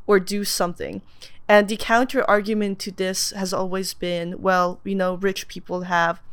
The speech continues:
opportunities to, you know, do fancier stuff."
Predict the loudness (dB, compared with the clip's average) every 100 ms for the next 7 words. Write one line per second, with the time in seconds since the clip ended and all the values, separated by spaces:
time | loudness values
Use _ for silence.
0 | -14 -2 2 4 6 4 4 2 0 -4
1 | -8 -10 -8 -8 -10 -16 -20 -16 -8 -2
2 | 0 0 -2 -4 -8 -14 -2 2 4 4
3 | 2 -2 0 2 2 2 -2 -4 -2 -2
4 | 0 0 0 -4 -12